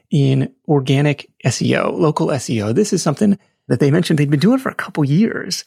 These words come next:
but are really only recently starting to see the full impact of. And I wanted to call attention to that because it can be a very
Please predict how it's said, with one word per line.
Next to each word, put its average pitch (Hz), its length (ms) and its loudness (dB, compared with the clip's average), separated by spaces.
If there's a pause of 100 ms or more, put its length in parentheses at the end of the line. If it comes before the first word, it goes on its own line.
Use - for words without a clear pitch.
but 160 240 0
are 139 140 0
really 175 380 0
only 151 300 0
recently 156 720 0
starting 196 360 0
to 151 80 0
see 135 380 0 (320)
the 160 60 2
full - 200 0
impact - 460 -2
of. - 220 -6 (400)
And 160 100 2
I - 20 4
wanted 220 180 2
to - 40 -2
call 160 160 2
attention 156 380 -2
to 240 200 2
that 131 140 2
because 190 260 0
it 190 60 -2
can 185 120 0
be 190 100 2
a 170 40 0
very 165 400 2